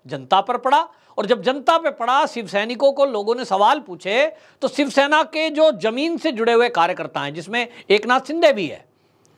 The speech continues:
उनसे लोग सवाल करते थे कि भाई, आप तो कहते थे कि हमारी सरकार यदि बन जाएगी, तो हम थ्री व्हीलर वाले, टैक्सी ड्राइवर, इनके लिए कुछ करेंगे, आपने तो कुछ किया नहीं। बेस्ट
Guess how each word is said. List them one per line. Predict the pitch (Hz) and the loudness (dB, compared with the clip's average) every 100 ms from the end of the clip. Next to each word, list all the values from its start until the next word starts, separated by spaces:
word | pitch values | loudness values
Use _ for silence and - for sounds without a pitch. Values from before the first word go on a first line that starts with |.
| - | -8
उनसे | 214 277 | 2 2
लोग | 285 | 2
सवाल | 277 294 381 | 4 4 4
करते | 285 220 - | 2 -2 -2
थे | 143 160 | -8 -2
कि | 220 | 2
भाई, | 294 285 - - | 2 0 -12 -2
आप | 156 170 | 0 2
तो | 254 | 0
कहते | 226 214 240 | 0 0 0
थे | 226 240 | -2 0
कि | |
हमारी | 233 165 190 226 | 0 0 -2 -2
सरकार | 185 160 196 220 | -6 -2 2 2
यदि | 202 208 | 0 -8
बन | 175 170 | -8 -2
जाएगी, | 185 226 180 123 _ _ - | 2 2 0 -10 _ _ -4
तो | 180 | -2
हम | 202 170 | -2 -2
थ्री | 185 | -4
व्हीलर | 202 208 208 | 0 2 2
वाले, | 185 180 185 185 | 0 -2 -2 -6
टैक्सी | 185 196 - 220 | -2 -4 -4 -8
ड्राइवर, | 175 175 180 185 180 - | -2 0 0 -2 -6 -14
इनके | 143 151 | -10 -2
लिए | 185 226 | 0 0
कुछ | 240 - | -2 0
करेंगे, | 349 349 208 120 - - | 2 2 0 -6 -14 -6
आपने | 143 151 208 | -2 -2 -4
तो | 220 | -6
कुछ | 254 | -6
किया | - 381 349 | 2 2 2
नहीं। | 165 95 _ _ _ _ _ _ _ _ _ - | -2 -16 _ _ _ _ _ _ _ _ _ -2
बेस्ट | 160 247 302 - - | 2 4 4 -2 -8